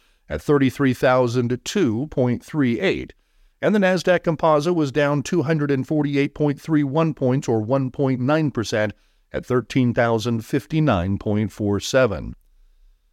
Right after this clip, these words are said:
The ten-year Treasury note yield was up about eleven basis points at four point seven nine one percent, and cboe's Volatility Index was up two point one seven points at nineteen point seven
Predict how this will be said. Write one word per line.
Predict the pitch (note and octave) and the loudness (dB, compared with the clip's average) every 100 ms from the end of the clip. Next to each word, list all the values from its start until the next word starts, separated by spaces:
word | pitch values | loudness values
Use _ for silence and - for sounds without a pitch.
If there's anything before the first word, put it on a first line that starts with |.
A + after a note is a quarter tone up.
| _ | _
The | - | -6
ten-year | F#2+ F2 F2+ | -2 -2 -4
Treasury | F2 A#2+ A2 A#2 | -2 0 0 0
note | A2+ A2+ A2+ | 0 -2 0
yield | A2+ B2 | 0 0
was | A#2+ A2 | 0 0
up | A#2+ A2+ | 0 0
about | A#2 A2 A2 | 0 2 0
eleven | A2+ G2+ B2+ E3+ E3+ | -2 0 0 0 -2
basis | F3 E3+ - A#2+ | -2 -2 -4 -6
points | - A2 A2+ C#3+ | -2 0 0 0
at | A#2+ G#2 | 0 -2
four | - C3 | 0 0
point | G#2+ C3+ B2 - | 0 -2 -2 -2
seven | - C3+ A#2+ A2 | 0 2 2 0
nine | A#2+ B2 A#2 | 0 0 0
one | B2+ A#2 | -2 -2
percent, | G#2+ - C3 D3 - _ _ _ - | -6 -2 0 0 -4 _ _ _ -4
and | B2 | -2
cboe's | G3 G#3 F#3 F3 D3+ | 0 0 0 2 2
Volatility | D#3+ E3+ E3 G3+ F3+ D#3+ | 2 0 2 2 2 0
Index | D3+ D3 D3+ F#3+ - | -2 2 2 0 -2
was | F3 C3 | -2 0
up | D3 D3+ - | 0 0 -2
two | - F#3 | -4 -4
point | - E3 D#3+ | 0 -2 -2
one | D3 D3+ D3 | 0 0 0
seven | - G3 E3+ D3+ | 2 2 2 -2
points | - C3+ C#3+ F3 - - | 0 0 2 -2 -6 -2
at | E3 D#3+ | -2 0
nineteen | B2 B2 A#2+ - B2 B2+ | 0 0 -2 -2 0 0
point | - G2+ A2 - | -2 -2 -2 -4
seven | - F2 F#2+ | -4 -2 -4